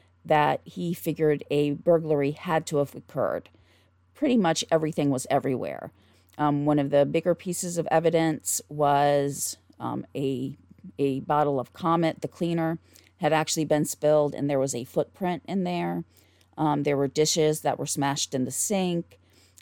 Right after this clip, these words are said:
um, you know, jars of spices, um, things, you know, just anything you would find in a kitchen was spread out everywhere,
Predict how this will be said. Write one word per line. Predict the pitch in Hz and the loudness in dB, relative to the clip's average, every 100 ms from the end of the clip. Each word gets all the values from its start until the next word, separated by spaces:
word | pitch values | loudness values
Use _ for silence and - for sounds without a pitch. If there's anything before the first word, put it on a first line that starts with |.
| - | -4
um, | 143 143 - | 0 0 -4
you | - 135 | -8 -6
know, | 120 | -6
jars | - 156 147 139 | 0 2 2 0
of | 120 | -8
spices, | - 180 175 165 170 165 160 165 165 - - | -2 0 0 0 2 4 4 2 0 -6 -6
um, | 123 139 135 | -6 -6 -6
things, | 139 139 - - _ - | -4 -4 -6 -16 _ -10
you | 160 | -8
know, | |
just | 160 143 - - | -4 -6 -4 0
anything | 202 185 185 | 0 0 0
you | 180 | 0
would | 156 | -2
find | - 147 143 | 0 0 2
in | 143 | 0
a | |
kitchen | 135 139 - 139 139 | -2 -4 -2 -2 0
was | 123 139 | 0 -2
spread | - - 147 | -6 0 2
out | 147 143 - | 4 2 2
everywhere, | 165 160 160 151 151 151 | 0 0 0 2 4 2